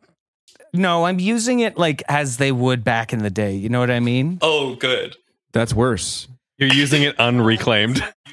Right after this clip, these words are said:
Speaker 1: No, it, it's like what, how my grandfather used to be like, "Don't be a lazy nitpicky," or whatever, you know?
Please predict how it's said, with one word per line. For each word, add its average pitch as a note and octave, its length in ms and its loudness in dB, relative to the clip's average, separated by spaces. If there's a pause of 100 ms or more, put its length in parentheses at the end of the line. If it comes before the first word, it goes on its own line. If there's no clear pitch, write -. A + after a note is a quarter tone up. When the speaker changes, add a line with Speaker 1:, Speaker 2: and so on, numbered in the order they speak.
(300)
Speaker 1:
No, G3 540 2
it, F3 100 -2
it's F#3+ 200 -2
like G#3 200 0
what, G3 180 2
how F#3 140 2
my F3 100 2
grandfather D3 640 0
used B2+ 140 0
to - 40 -6
be C#3 60 0
like, C3+ 180 2
"Don't C#3+ 180 0
be D3 80 0
a C#3+ 60 2
lazy C3+ 300 0
nitpicky," B2+ 600 -2
or A2+ 120 0
whatever, A#2 400 -2
you A#2+ 80 -2
know? C#3 280 0